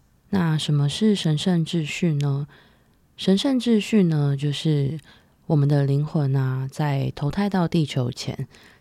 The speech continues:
其实会决定好自己这一次的灵魂蓝图，然后我们的生命经验、生命旅程就会照着这个灵魂蓝图去发展。那当然，这个灵魂蓝图也是可以做更改的，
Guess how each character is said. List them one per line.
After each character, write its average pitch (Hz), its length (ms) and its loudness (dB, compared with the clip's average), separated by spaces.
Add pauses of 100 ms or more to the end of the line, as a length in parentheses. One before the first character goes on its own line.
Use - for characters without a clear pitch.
其 165 140 0
实 160 200 0
会 175 280 2
决 135 200 -2
定 147 240 0
好 135 360 -6
自 165 120 -2
己 139 240 -4
这 147 180 -2
一 143 60 0
次 151 280 -4
的 127 260 -2
灵 143 180 0
魂 151 220 2
蓝 135 220 -2
图， 135 340 -2 (580)
然 131 140 -2
后 147 140 0
我 143 100 0
们 127 220 -2
的 123 260 -2
生 196 160 2
命 214 180 6
经 202 220 0
验、 202 300 2
生 175 180 -4
命 175 180 2
旅 147 140 0
程 135 400 -2 (460)
就 202 120 0
会 208 220 2
照 190 240 2
着 147 320 -2
这 156 160 0
个 143 220 2
灵 143 180 0
魂 147 220 4
蓝 143 240 2
图 135 260 0
去 - 140 -2
发 151 260 -2
展。 131 240 -6 (840)
那 139 200 2
当 190 200 4
然， 175 400 4
这 175 140 0
个 151 160 2
灵 160 140 2
魂 185 160 6
蓝 160 260 2
图 147 260 2
也 139 160 0
是 160 300 0
可 180 160 0
以 220 80 4
做 190 220 2
更 170 200 4
改 143 220 0
的， - 220 -6